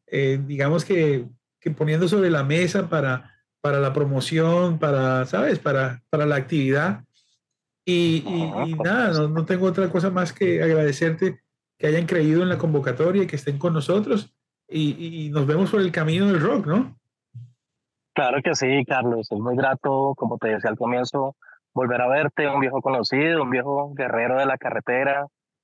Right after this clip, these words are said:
Speaker 2: trajinado tanto en este tema del rock and
Speaker 1: <laughs> Sí.
Speaker 2: roll de, de, de todas las orillas, ¿no?
Speaker 1: Así
Speaker 2: Desde
Speaker 1: es.
Speaker 2: los medios, desde el escenario, desde la promoción, la organización. Me, me, me alegra mucho volver a verte y te agradezco mucho por el espacio, por la oportunidad,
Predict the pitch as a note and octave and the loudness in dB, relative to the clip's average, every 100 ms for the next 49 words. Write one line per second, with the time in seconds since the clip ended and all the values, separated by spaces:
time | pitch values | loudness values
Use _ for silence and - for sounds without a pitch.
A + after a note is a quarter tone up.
0 | B2+ B2 B2 A#2 A2 A#2+ C3 C3 C3 C3+ | -6 -4 -2 -4 -4 -4 -4 -4 -4 -4
1 | B2+ C#3 C3 B2+ B2+ B2+ A#2 A2 G#2+ A#2+ | -6 -4 -2 0 0 0 -2 -2 0 0
2 | B2+ C3+ G#2 G#2+ F#2+ - _ C#3+ - F#3+ | 0 0 -2 -6 -12 -16 _ -8 -2 0
3 | G#3 A3+ F3+ D3+ A#2 A2 G#2+ D3 F#3 E3+ | 2 0 0 -2 -2 -4 -2 0 0 -2
4 | - - C#3+ D3+ - A2+ G2+ A2 C#3 D#3 | -6 -6 -4 -2 -2 -2 -2 -2 0 0
5 | D#3 D#3+ D#3+ F3 B2 A2+ A2+ A2+ A2 B2 | 2 0 0 -2 -2 -2 -2 -4 -2 -2
6 | C3+ C#3+ C#3 B2+ A#2+ G#2 A2+ B2 G2+ B2 | 0 0 0 -2 -4 -6 -6 -8 -4 0
7 | B2+ C3 C3 B2 A2+ G#2+ G#2+ A#2 A2+ A#2+ | 0 0 0 -2 -4 -6 -6 -2 -2 -2
8 | - _ - - _ _ C3 A#2+ A2 G#2+ | -8 _ -20 -20 _ _ -4 -4 -4 -6
9 | - A2+ B2+ B2+ D3 C#3 C#3+ C3+ B2 A#2 | -4 -2 -2 0 0 -2 -2 0 0 0
10 | A2+ C#3+ D3 - D3 D3 B2+ A#2+ A2 B2+ | 0 0 0 0 0 0 0 0 0 -2
11 | A2 A2+ A2+ - B2+ C3 C3 B2 B2+ A2+ | -2 -2 -4 -4 -4 -2 -4 -4 -2 -2
12 | - - C3 - C#3 C3+ A#2 A2+ - - | -2 -2 -2 0 -2 -2 -4 -6 -6 -6
13 | G2 G#2 | -4 -2